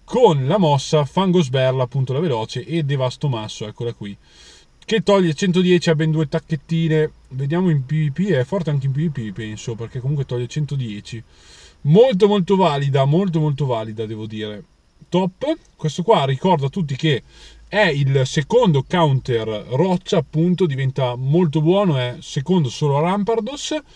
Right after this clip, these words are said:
Quindi, insomma, se questo Community Day, eh, avete avuto la possibilità di farlo, è meglio farsi, appunto, una squadra decente di Rhyperior con P L e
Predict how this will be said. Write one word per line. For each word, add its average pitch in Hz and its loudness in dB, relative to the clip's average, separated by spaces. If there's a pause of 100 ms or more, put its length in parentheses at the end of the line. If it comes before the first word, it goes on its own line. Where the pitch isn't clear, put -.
(340)
Quindi, 202 2
insomma, 165 4
se 143 0
questo 139 -4
Community 160 0
Day, 143 -2
eh, 110 -14
avete 110 -6
avuto 151 2
la 123 0
possibilità 131 -2
di 208 -4
farlo, 107 -6 (540)
è 196 -2
meglio 160 4
farsi, 156 0
appunto, 147 0
una 135 0
squadra 147 2
decente 135 -2
di 123 -4
Rhyperior 113 -4
con 113 -8
P - -8
L 127 0
e 101 -6